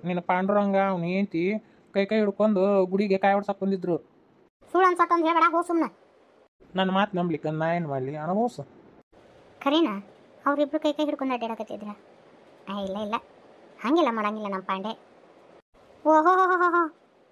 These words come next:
Speaker 2: ಎಲ್ಲ ಮುಗಿತೇನ? ಈಗ ನೆನಪಾದ್ನೇನ? ಈಗ ಬಂದೆಲ್ಲ.
Speaker 1: ಹೊಲಕ್ಕೆ ಬರೋಣ, ಎದಕ್ಕೆ ಒದರಾಡ್ತೀನಿ ನೀನು?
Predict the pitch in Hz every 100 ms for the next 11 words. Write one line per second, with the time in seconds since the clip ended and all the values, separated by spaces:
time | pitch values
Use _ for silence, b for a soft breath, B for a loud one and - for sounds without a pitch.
0 | _ 294 302 370 339 381 277 277 508 _
1 | _ _ _ 302 370 370 359 349 311 226
2 | 320 523 254 320 392 339 370 339 277 190
3 | _ _ _ _ _ _ _ _ _ -
4 | - - - 175 214 208 220 196 208 208
5 | 208 208 208 208 214